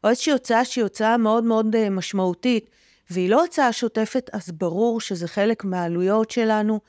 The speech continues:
ואנחנו את כל העלויות האלה דורשים בניכוי כאשר אנחנו מוכרים את הדירה.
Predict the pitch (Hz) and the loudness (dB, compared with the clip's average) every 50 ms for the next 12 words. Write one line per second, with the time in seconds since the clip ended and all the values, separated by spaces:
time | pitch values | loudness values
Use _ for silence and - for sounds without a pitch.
0 | _ _ _ _ _ _ _ _ - 180 165 165 190 190 180 180 185 175 - - | _ _ _ _ _ _ _ _ -10 -10 -6 -2 -2 0 0 0 -2 -4 -4 -4
1 | 190 185 180 180 175 - - - 226 240 247 226 220 208 208 220 226 - 269 262 | -2 0 0 -2 -2 -2 0 0 2 2 4 2 2 2 0 0 0 0 0 0
2 | 247 262 214 185 185 165 170 - - 226 220 214 226 196 175 - - 240 262 254 | 2 0 0 -2 -4 -6 -4 -2 -2 0 0 0 0 -2 -2 -2 -2 -2 -2 -2
3 | - 190 165 - 202 196 208 202 185 - 185 175 165 - - 190 185 185 185 - | -2 -6 -6 -2 -2 -2 0 0 -2 -2 -4 -4 -4 -4 -4 -4 -2 -2 -2 -2
4 | 185 170 165 175 160 160 160 | -2 -2 -2 -2 -2 -2 -4